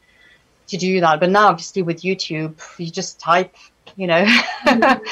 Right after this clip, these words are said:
Speaker 1: anything you want, and it's just someone's done it.
Speaker 2: Mm-hmm. It's, it's so true. There, there is a lot of material out there. It is really just to, to make it fun and make it interesting and get involved, because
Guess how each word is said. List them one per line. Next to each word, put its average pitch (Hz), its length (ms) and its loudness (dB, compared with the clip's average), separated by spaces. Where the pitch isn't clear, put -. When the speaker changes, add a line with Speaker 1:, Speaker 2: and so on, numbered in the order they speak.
Speaker 1:
anything 262 400 4
you 233 120 6
want, 262 340 6
and 208 140 4
it's 226 200 4
just 202 240 2
someone's 247 420 6
done 208 260 4
it. 214 320 2
Speaker 2:
Mm-hmm. 202 240 -6
It's, - 180 0
it's 226 220 -6
so 277 160 6
true. 262 300 6
There, 214 280 6
there 214 200 4
is 226 120 4
a 226 60 4
lot 220 220 2
of 208 60 -4
material 208 440 4
out 185 160 0
there. 190 200 4
It 190 140 0
is 202 200 4
really 226 220 4
just 214 340 -2
to, 208 220 4
to 233 100 -4
make 240 300 2
it 220 120 2
fun 233 300 0
and 226 100 4
make 220 200 2
it 220 140 -8
interesting 226 760 2
and 214 240 2
get 226 180 0
involved, 220 460 2
because 240 340 -2